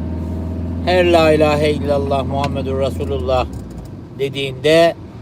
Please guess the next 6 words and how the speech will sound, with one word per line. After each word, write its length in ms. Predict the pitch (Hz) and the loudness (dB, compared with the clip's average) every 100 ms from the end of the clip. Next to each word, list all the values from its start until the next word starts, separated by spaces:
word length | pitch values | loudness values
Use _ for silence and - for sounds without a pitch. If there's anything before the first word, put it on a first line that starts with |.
| - - | -16 -10
Allah 340 | 113 117 139 147 | -6 2 2 2
Celle 320 | 135 127 127 120 | -2 0 0 -2
Celaluhu 680 | 127 135 135 123 123 127 110 | 0 0 0 -2 -2 -2 -2
kendisine 540 | 123 117 113 117 120 113 | -6 -6 -8 -8 -6 -6
cennette 460 | 117 113 110 123 | -6 -6 -8 -8
bir 100 | 113 | -8